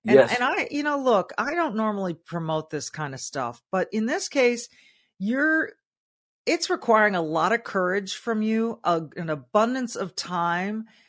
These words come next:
Speaker 1: Um, I, I would imagine, uh, he-, before we give the GoFundMe page, I, I gotta ask you this. My mind's all over the place. How
Speaker 2: Please.
Speaker 1: much support do, have you felt, for instance, from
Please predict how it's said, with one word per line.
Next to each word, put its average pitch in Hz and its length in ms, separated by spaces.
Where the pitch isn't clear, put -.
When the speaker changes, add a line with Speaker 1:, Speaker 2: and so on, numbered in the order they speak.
Speaker 1:
Um, 165 480
I, - 60
I 214 80
would 220 100
imagine, 220 500
uh, 156 120
he-, - 240
before 320 340
we 311 80
give 240 160
the 220 100
GoFundMe 190 480
page, 156 300
I, 233 140
I 240 100
gotta 277 220
ask 180 260
you 165 60
this. 147 220
My 160 100
mind's 180 300
all 160 120
over 151 160
the 135 80
place. 127 240
How 349 240
Speaker 2:
Please. 427 80
Speaker 1:
much 330 220
support 226 760
do, 202 320
have 185 260
you 190 140
felt, 185 540
for 180 200
instance, 175 440
from 156 300